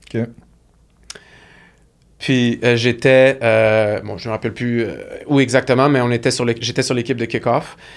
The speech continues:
Speaker 2: Puis j'étais pas, pas, pas dans le milieu près du kicker, mais disons, euh, vers la edge un petit peu. Puis évidemment, mon rôle, c'était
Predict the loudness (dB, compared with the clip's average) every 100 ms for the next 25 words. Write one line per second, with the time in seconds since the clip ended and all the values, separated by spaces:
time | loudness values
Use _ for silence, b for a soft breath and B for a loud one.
0 | B -6 0 2 2 -2 _ 2 2 2
1 | 2 2 2 2 2 2 0 -2 -2 0
2 | 0 0 0 0 0 -6 -12 -10 -8 -2
3 | 2 4 4 4 2 0 -6 -8 -10 -6
4 | -6 -2 0 0 0 0 0 0 -2 -2
5 | 0 0